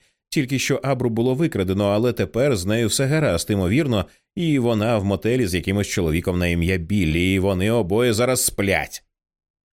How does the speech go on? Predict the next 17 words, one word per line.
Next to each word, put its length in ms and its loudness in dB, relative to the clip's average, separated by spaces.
"Все 240 -2
правда", 540 -2
сказав 440 -2
Ден. 280 -2
"Тоді 260 0
поділіться 560 0
зі 140 0
мною 400 2
вашими 400 2
святішими 760 0
за 140 0
святий 400 0
престол 640 0
енцикліками, 920 0
будьте 320 0
такі 260 -4
ласкаві. 600 -2